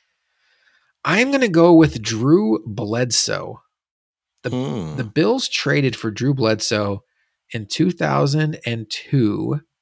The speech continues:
Speaker 1: fresh off of New England's first Super Bowl win under Tom Brady. Maybe you guys have heard of him. And the Patriots decided to move forward with Tom Brady. Makes sense. Win you a Super Bowl. It's kinda easy to see that decision space.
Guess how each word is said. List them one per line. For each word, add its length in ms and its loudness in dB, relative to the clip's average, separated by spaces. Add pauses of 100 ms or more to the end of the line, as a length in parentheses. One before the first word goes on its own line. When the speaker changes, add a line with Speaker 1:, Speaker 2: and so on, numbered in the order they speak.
Speaker 1:
fresh 440 -4
off 280 -2
of 180 -4
New 160 -8
England's 520 -6
first 520 -2 (160)
Super 440 0
Bowl 300 4
win 320 -2
under 280 -2
Tom 400 -4
Brady. 300 -4
Maybe 240 -4
you 120 0
guys 260 -2
have 120 -6
heard 200 -4
of 100 -6
him. 260 -6 (1120)
And 320 0
the 60 -4
Patriots 360 -2
decided 340 0
to 100 -6
move 140 -2
forward 260 0
with 100 -6
Tom 260 -4
Brady. 360 -2 (400)
Makes 220 2
sense. 380 -2
Win 180 -4
you 120 0
a 40 -2
Super 260 -2
Bowl. 200 0
It's 100 -8
kinda 380 -4
easy 240 -2
to 80 -4
see 200 -6
that 240 -6 (320)
decision 480 -2
space. 500 -4